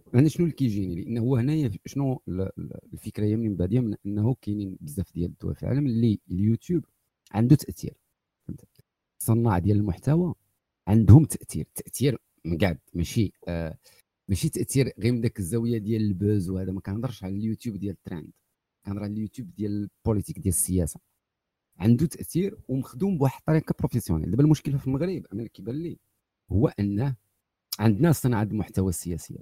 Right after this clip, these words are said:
بزاف د الناس كتهضر، ولكن ما غنهضرش على داك البزاف د الناس. انا غادي نهضر من، انا دائماً كيعجبني نهضر داك ال-، البلان اللي تهضر فيه في الناس اللي كتفهم فيه، يعني كنهضروا على صناع المحتوى اللي هما ناس كتخدم في الدومين ديال السياسة،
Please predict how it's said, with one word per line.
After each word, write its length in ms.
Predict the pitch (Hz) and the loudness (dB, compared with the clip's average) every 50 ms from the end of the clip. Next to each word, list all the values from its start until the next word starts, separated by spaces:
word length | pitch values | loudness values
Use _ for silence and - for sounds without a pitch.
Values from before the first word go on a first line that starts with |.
| - - | -14 -10
بزاف 300 | 92 85 87 127 120 95 | -4 2 4 4 4 4
د 60 | 95 | 0
الناس 220 | 101 113 98 - | -2 -4 -4 -6
كتهضر، 400 | - 90 - - 80 - - - _ _ _ _ _ _ _ _ - | -8 -12 -12 -10 -12 -12 -12 -18 _ _ _ _ _ _ _ _ -2
ولكن 240 | 117 123 - 156 143 | -2 0 2 2 2
ما 60 | 117 | 2
غنهضرش 340 | 127 113 107 110 147 - - | 2 2 2 0 0 -2 -2
على 140 | 98 110 113 | -2 -2 -2
داك 160 | 104 104 - | -4 -4 -4
البزاف 440 | 104 95 90 82 85 101 98 87 80 | -4 -6 -6 -4 -2 -2 -2 -2 -4
د 80 | 82 | -6
الناس. 340 | 82 82 - - - - - | -8 -10 -10 -10 -12 -12 -10
انا 160 | 76 90 87 | -8 -8 -8
غادي 160 | 92 85 90 | -8 -8 -8
نهضر 260 | 95 87 87 87 - 95 | -6 -6 -6 -6 -6 -6
من، 220 | 95 95 90 87 | -6 -6 -6 -6
انا 220 | - - 95 101 | -6 -6 -6 -4
دائماً 280 | 98 90 78 95 92 98 | -4 -4 -4 -4 -4 -4
كيعجبني 400 | - - 85 78 71 80 87 85 78 | -6 -6 -8 -8 -8 -6 -6 -6 -6
نهضر 260 | 71 71 - - - - _ _ _ _ _ _ _ _ _ _ _ _ _ _ _ | -6 -8 -12 -16 -18 -18 _ _ _ _ _ _ _ _ _ _ _ _ _ _ _
داك 220 | 180 135 117 - 117 | 2 2 2 4 2
ال-، 240 | 113 113 110 101 - | 0 0 0 0 0
البلان 320 | 98 92 82 107 120 131 | 0 2 2 4 4 4
اللي 180 | 131 135 120 - - | 4 2 0 0 -2
تهضر 280 | - 98 - - 107 | -4 -4 -2 -2 -4
فيه 260 | - - - 123 123 101 | -6 -6 -4 -4 -4 -4
في 120 | - - | -4 -4
الناس 220 | 98 110 110 98 | -2 -2 -2 -2
اللي 100 | - 98 | -4 -6
كتفهم 340 | - - - - - 82 80 | -8 -8 -8 -6 -6 -6 -6
فيه، 200 | - - 82 - - _ _ _ _ - | -6 -8 -14 -18 -18 _ _ _ _ -8
يعني 140 | 85 92 92 | -8 -8 -6
كنهضروا 400 | - 101 98 101 95 104 98 87 | -6 -8 -8 -6 -4 -4 -4 -4
على 160 | 92 92 95 | -4 -4 -4
صناع 420 | - - 127 120 110 101 85 78 | -4 -2 -2 0 0 0 0 -2
المحتوى 640 | 85 87 101 101 90 - - - 90 98 127 139 165 - _ _ _ _ _ _ _ _ _ _ _ _ _ _ _ _ - | -2 -4 -4 -6 -8 -8 -8 -6 -4 -4 -4 -6 -8 -12 _ _ _ _ _ _ _ _ _ _ _ _ _ _ _ _ -6
اللي 380 | 110 107 110 110 110 120 135 135 | -2 0 2 4 6 8 10 10
هما 360 | 113 104 117 117 117 131 143 | 10 10 8 8 6 6 6
ناس 260 | 135 127 139 139 - - _ | 4 4 2 2 0 -4 _
كتخدم 480 | - 110 - - - - - 113 170 160 | -4 -4 -2 -4 -6 -2 4 8 8 8
في 120 | - - | 8 4
الدومين 560 | 104 101 85 131 147 156 160 180 185 175 143 107 | 0 6 10 12 12 12 12 10 8 8 8 6
ديال 140 | 95 104 | 6 2
السياسة، 460 | 98 - - - 95 - - - - | 2 0 -4 -10 -12 -12 -14 -14 -18